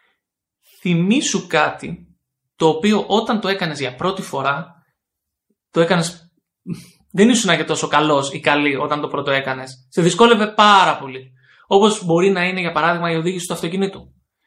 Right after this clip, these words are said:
Αν έχεις οδηγήσει αυτοκίνητο, τότε ξέρεις πάρα πολύ καλά ότι στην αρχή είναι πάρα πολύ δύσκολο. Μας σβήνει συνέχεια, πρέπει να σκεφτούμε το παραμικρό που κάνουμε και με την προσπάθεια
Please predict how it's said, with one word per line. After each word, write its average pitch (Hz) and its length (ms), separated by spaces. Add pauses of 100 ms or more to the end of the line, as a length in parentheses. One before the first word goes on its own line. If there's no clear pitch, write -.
(380)
Αν 214 180
έχεις 269 240
οδηγήσει 185 420
αυτοκίνητο, 143 840 (220)
τότε 196 220
ξέρεις 165 360
πάρα 240 300
πολύ 170 180
καλά 139 520 (340)
ότι 165 300
στην 170 280
αρχή 156 520
είναι 196 200
πάρα 156 520
πολύ 156 160
δύσκολο. 160 640 (360)
Μας 156 200
σβήνει 156 300
συνέχεια, 196 640
πρέπει 190 200
να 170 80
σκεφτούμε 170 480
το 160 120 (220)
παραμικρό 160 500
που 139 120
κάνουμε 202 580 (920)
και 214 260 (640)
με 196 160
την 196 160
προσπάθεια 170 1000